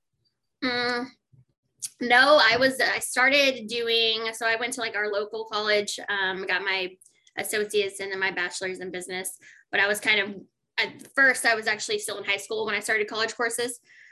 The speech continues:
So I was, like, doubling up. And then, um, once I finished high school, I was going to college and working full time. And I actually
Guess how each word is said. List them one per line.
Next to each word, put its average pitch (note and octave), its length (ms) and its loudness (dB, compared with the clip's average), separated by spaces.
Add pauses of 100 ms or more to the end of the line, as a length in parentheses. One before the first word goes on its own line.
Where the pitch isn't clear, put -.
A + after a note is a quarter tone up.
So G#3 140 -6
I - 20 0
was, G#3+ 100 -4
like, G#3 160 -4
doubling G#3 520 2
up. A3+ 260 0 (260)
And G#3+ 160 -6
then, G3+ 520 -6
um, F#3 520 -2
once G3+ 220 -4
I G3 80 0
finished G3 340 -6
high F#3+ 140 0
school, G3 500 -6
I F#3 120 0
was F#3 160 -4
going F#3 180 -6
to F#3+ 60 -8
college F3 320 -8
and E3+ 100 -12
working E3 340 -10
full - 160 -16
time. - 300 -10
And F#3+ 100 -6
I G3 180 2
actually G3+ 580 -4